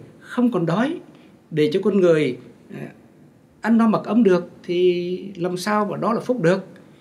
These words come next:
Nếu phúc vậy thì giáo hội cần gì phải làm? Cho nên chúng ta phải hiểu Chúa Giêsu muốn nói đến cái nghèo để đưa đến một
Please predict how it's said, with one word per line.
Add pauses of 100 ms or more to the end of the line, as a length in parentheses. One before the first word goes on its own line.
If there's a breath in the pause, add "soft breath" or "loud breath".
(220 loud breath)
Nếu
phúc
vậy
thì (460)
giáo
hội (800 loud breath)
cần
gì
phải
làm? (380)
Cho
nên
chúng
ta
phải
hiểu
Chúa
Giêsu (340 loud breath)
muốn
nói
đến
cái
nghèo (440 loud breath)
để
đưa
đến
một